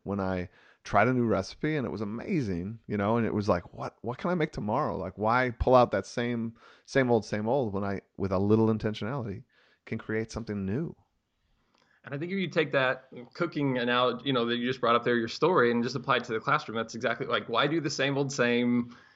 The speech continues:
Speaker 2: standard, what I've been doing, whenever, you know, trying to,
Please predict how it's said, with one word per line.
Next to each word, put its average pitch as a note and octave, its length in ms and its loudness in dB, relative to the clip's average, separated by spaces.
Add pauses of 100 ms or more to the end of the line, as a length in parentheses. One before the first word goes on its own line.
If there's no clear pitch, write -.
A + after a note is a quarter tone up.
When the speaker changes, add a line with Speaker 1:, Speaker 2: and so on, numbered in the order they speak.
(840)
Speaker 2:
standard, B2+ 840 4
what B2 140 4
I've B2 120 2
been B2+ 160 0
doing, B2+ 560 4
whenever, B2 680 2
you D#3+ 100 -4
know, B2 180 2
trying C3+ 360 2
to, B2 380 6